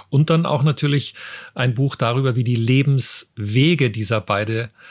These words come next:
sich entzweit haben und wie, wie unglaublich unterschiedlich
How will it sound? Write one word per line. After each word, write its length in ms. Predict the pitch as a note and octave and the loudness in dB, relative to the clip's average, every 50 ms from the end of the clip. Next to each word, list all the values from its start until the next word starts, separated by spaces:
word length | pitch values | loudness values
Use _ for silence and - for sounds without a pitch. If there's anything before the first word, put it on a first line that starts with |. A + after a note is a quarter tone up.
| - - _ | -20 -20 _
sich 640 | _ - - - B2+ A#2 G#2+ - - - - - - _ _ | _ -6 -2 0 0 0 0 -4 -6 -8 -8 -10 -14 _ _
entzweit 600 | - A2+ A#2+ A#2 - - - C3 D3 F3+ E3 - | -6 -4 -4 -4 -6 -2 0 0 0 0 -2 -4
haben 280 | - G2 F#2 F#2 G2 G2+ | -4 -4 -4 -6 -6 -8
und 260 | G#2+ G2+ G#2 G2+ - | -6 -6 -6 -6 -4
wie, 480 | A#2+ A2+ A2+ A#2+ A2+ A2+ A2+ A#2 A2+ - A2 A2 | -4 -4 -4 -4 -4 -6 -6 -6 -8 -10 -8 -10
wie 200 | A2+ A2 - _ _ _ _ | -10 -10 -12 _ _ _ _
unglaublich 640 | - D#3+ F#3+ G#3 F3+ E3+ C3+ C#3 D#3+ D3 - - - | 0 2 2 4 4 2 0 0 0 -2 -4 -2 0
unterschiedlich 880 | D#3 D3 D#3+ - D3 C3 - - C3+ C3+ - B2+ B2+ B2+ B2 - - | 0 2 4 4 2 0 2 0 0 0 0 0 0 0 0 -4 -8